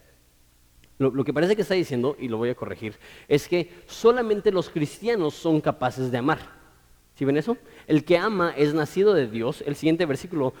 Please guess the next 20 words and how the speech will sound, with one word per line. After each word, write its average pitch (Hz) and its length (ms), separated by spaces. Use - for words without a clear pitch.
va 147 60
a - 20
decir, 160 260
"El 147 140
que 147 140
no 208 240
ama 165 260
no 156 220
ha 202 100
conocido 180 400
a 175 60
Dios". 131 320
Entonces, 170 580
a 151 120
primera 180 360
vista, 160 340
parece 143 300
que 156 100
está 147 160
diciendo, 151 480